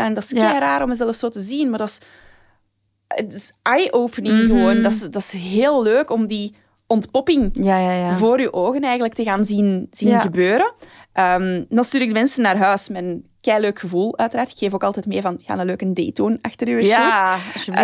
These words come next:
Speaker 1: Uiteraard, na de hair en
Speaker 2: Ja,
Speaker 1: make-up
Speaker 2: ja.
Speaker 1: ziet je er sowieso al
Speaker 2: Het zal
Speaker 1: helemaal,
Speaker 2: wel
Speaker 1: eh,
Speaker 2: zijn.
Speaker 1: opgemaakt uit. Dus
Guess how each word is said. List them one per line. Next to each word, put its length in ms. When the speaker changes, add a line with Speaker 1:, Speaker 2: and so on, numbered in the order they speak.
Speaker 1:
Uiteraard, 460
na 160
de 100
hair 180
en 100
Speaker 2:
Ja, 120
Speaker 1:
make-up 180
Speaker 2:
ja. 340
Speaker 1:
ziet 100
je 100
er 60
sowieso 320
al 160
Speaker 2:
Het 60
zal 120
Speaker 1:
helemaal, 300
Speaker 2:
wel 160
Speaker 1:
eh, 80
Speaker 2:
zijn. 180
Speaker 1:
opgemaakt 460
uit. 240
Dus 200